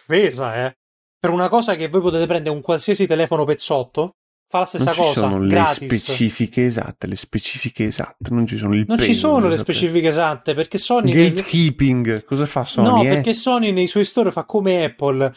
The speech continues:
Speaker 1: Quando tu compri le cose di Apple, secondo te c'è la chart tecnica? No, c'è le, le, le, le informazioni base, però pi-, piene dentro una supercazzola. Quindi, cioè, è una roba che non comprendo.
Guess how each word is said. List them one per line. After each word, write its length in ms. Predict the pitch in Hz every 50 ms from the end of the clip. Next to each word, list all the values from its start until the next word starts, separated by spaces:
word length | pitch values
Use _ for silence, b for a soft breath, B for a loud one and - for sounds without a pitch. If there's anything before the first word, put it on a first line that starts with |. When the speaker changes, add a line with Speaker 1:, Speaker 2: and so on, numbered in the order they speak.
| B B
Speaker 1:
Quando 320 | B 208 240 254 240 220
tu 160 | 233 214 196
compri 320 | - - 196 196 190 202 170
le 160 | 160 156 147
cose 320 | - 170 170 - 160 151
di 140 | 135 151 151
Apple, 560 | 151 139 - - - 131 131 127 131 135 131 - B B B B
secondo 340 | B - 175 170 185 185 170
te 80 | 151
c'è 220 | - - - 165 160
la 260 | 156 151 151 156 180
chart 520 | 214 - - 165 151 147 143 - - 151 139
tecnica? 580 | - 160 151 139 - - 139 135 - 156 135 B B B 165
No, 440 | 180 214 240 294 285 262 214 180 151 B B 196
c'è 300 | B - - 233 202 190
le, 160 | 180 190 190 190
le, 280 | 196 196 196 202 208 196
le, 200 | 208 196 214 208
le 160 | 220 214 202
informazioni 520 | 226 233 240 220 233 226 226 - 220 190 151
base, 800 | 127 127 185 190 185 180 160 143 131 143 160 185 214 233 - _ _ _ _ _ _ _ _
però 240 | - 226 277 285 240
pi-, 460 | 233 226 196 - 220 226 226 233 233
piene 300 | - 226 247 240 226 -
dentro 260 | 202 220 214 214 202
una 100 | 196 180
supercazzola. 880 | - 185 165 175 175 - - - 131 127 - - - 139 131 127 123 - _ _ _ _ _ _ _
Quindi, 500 | - - 262 233 220 226 220 226 220 208
cioè, 280 | 196 247 240 214 - - _ _ _ _ _ _ _ - -
è 200 | - 160 196 214
una 180 | 220 226 233 262
roba 200 | 320 339 226 175
che 120 | 151 165
non 180 | 160 170 185 185
comprendo. 680 | - - 208 185 - - 131 117 117 120 120 123 123